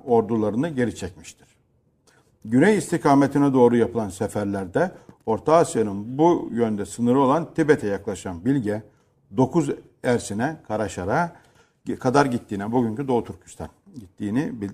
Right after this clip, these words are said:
bildirmektedir. Batıda ise İnci, Seyhun, Sırderya ırmağına, ırmağı geçilerek Demir Kapı, Semerkant, Berh yoluna varmış, kuzeyde ise Bayırku boyunun yaşadığı yere kadar ordularını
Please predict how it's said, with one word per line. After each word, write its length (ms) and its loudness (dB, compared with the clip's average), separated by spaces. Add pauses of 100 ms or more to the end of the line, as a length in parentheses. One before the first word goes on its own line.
bildirmektedir. 840 -10 (360)
Batıda 340 8
ise 460 4
İnci, 640 4 (100)
Seyhun, 540 2
Sırderya 640 2
ırmağına, 580 0 (800)
ırmağı 280 8
geçilerek 600 2
Demir 280 4
Kapı, 300 0 (320)
Semerkant, 760 0 (720)
Berh 260 2
yoluna 580 -2
varmış, 440 0 (360)
kuzeyde 460 4
ise 360 2
Bayırku 460 4
boyunun 460 2
yaşadığı 440 -4
yere 240 0
kadar 400 -6 (440)
ordularını 640 -2